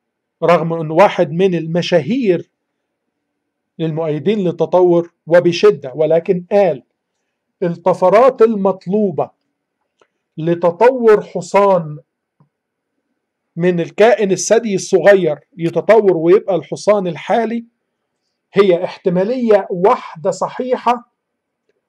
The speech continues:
واحدة بس، من احتماليات خطأ عشرة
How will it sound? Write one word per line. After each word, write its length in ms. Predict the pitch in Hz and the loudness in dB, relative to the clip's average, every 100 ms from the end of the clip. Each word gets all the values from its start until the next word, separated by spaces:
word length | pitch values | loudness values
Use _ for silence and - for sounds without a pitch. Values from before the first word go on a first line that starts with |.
| _ | _
واحدة 380 | 196 233 185 196 | 0 0 0 0
بس، 540 | 202 208 - - _ _ _ _ _ _ _ _ | 2 0 -4 -20 _ _ _ _ _ _ _ _
من 200 | 180 196 | -4 -2
احتماليات 1000 | 196 - 196 190 196 202 208 240 220 190 | -4 -4 -2 0 0 0 4 4 4 2
خطأ 480 | - 233 233 226 - 185 | -2 -2 2 0 0 -6
عشرة 680 | 165 247 262 - 190 190 | -2 -2 -2 -4 -2 2